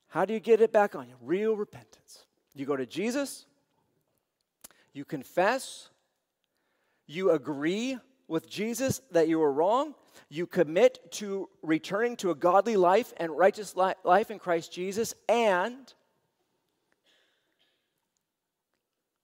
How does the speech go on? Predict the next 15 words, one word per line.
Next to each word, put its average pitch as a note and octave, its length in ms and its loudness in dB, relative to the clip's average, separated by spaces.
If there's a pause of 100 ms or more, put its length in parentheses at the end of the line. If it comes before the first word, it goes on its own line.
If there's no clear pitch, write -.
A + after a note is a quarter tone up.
(960)
you D3+ 140 -12
need G#3 160 -8
to D3+ 60 -6
break E3 440 -2
off E3 340 -4 (1800)
the C#3+ 120 -10
work D3 300 -6
of D#3 100 -6
the D#3 160 -2
enemy B2+ 420 -8 (140)
that's C3 160 -10
come B2+ 240 -14
against B2+ 280 -16
your D3 120 -12
life. - 300 -14